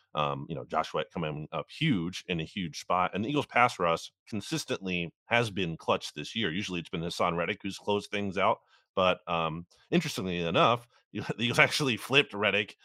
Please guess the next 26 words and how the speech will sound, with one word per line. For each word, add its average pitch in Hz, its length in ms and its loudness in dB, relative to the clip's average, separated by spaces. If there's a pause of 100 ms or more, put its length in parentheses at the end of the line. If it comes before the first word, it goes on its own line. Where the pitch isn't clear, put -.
(320)
and, 92 440 2
uh, 87 260 0
Josh 87 360 0
Sweat 90 300 0 (320)
on 95 140 0
that 85 200 -2
play 104 180 2
where 90 120 0
Reddick 92 260 -2
usually 85 460 -6
would 78 100 -8
be 82 120 -10
lining 82 300 -4
up 78 140 -8
against 78 300 -10
Steele. 82 460 -4 (300)
This 87 120 -10
time 85 240 -4
he 82 80 -4
was 80 140 -8
against 78 400 -6
Tyron 80 280 -4
Smith. 90 240 -6
And 92 80 -6
Reddick 139 200 2
didn't 113 320 -2